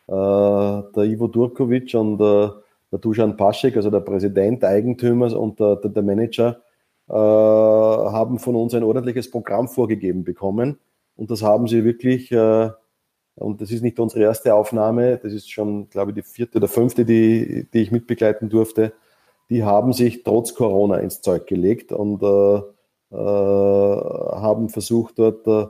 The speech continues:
ja, äh, nachzuweisen, dass Bratislava ein guter Eishockey, ein guter Platz für unsere Liga sein kann, dass Bratislava, äh, Eishockey-Kernland, Mutterland in Zentraleuropa ist. Das braucht man, äh, über ein Land, wo,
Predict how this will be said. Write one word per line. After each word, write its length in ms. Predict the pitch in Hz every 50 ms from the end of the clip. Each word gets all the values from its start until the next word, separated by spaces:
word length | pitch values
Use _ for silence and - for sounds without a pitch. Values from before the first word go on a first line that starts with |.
| _ _ _ _ _ _ _ _ _ _ _ _
ja, 280 | - - 113 120 117 - _ _ _ _ _ _ _ _ _ -
äh, 320 | 107 101 101 101 104 101
nachzuweisen, 840 | 104 101 98 107 110 - - - 135 117 110 107 110 110 110 120 107
dass 320 | 107 104 101 - - - _
Bratislava 680 | - - 92 95 98 - 123 107 113 104 107 104 107
ein 200 | 104 107 104 104
guter 320 | 107 113 117 113 - 113 92
Eishockey, 640 | 95 104 - 123 113 - - 120 113 110 - -
ein 180 | - 117 104 -
guter 260 | - 123 120 - 120
Platz 320 | - - 104 101 - - -
für 160 | - 120 -
unsere 320 | 139 131 139 139 131 131
Liga 260 | 123 123 127 131 131
sein 240 | 110 113 107 110 117
kann, 160 | - 117 120
dass 160 | 107 101 98 -
Bratislava, 760 | - 98 101 - - 113 - 110 104 104 107 110 104 - - _ _ _ - _ _ _ _ _ _ -
äh, 60 | 107
Eishockey-Kernland, 2000 | 104 104 104 104 104 - - - 113 113 113 - - 123 - _ - 120 117 113 110 113 113 110 - _ - - 117 110 107 127 131 120 117 113 110 117 120 - -
Mutterland 580 | 131 127 127 - 131 117 107 107 113 117 113
in 200 | 117 113 110 107
Zentraleuropa 840 | - 117 107 104 - 95 95 101 113 117 110 107 110 110 - 113 107
ist. 240 | 101 107 117 110 -
Das 100 | 107 -
braucht 360 | - - 101 104 104 - -
man, 200 | 110 107 107 104 _ _ _ _ _ _ _ _ _ -
äh, 240 | - 104 104 110 -
über 200 | 120 104 107 104
ein 100 | 101 101
Land, 340 | 98 92 104 113 113 - -
wo, 320 | 104 107 107 104 98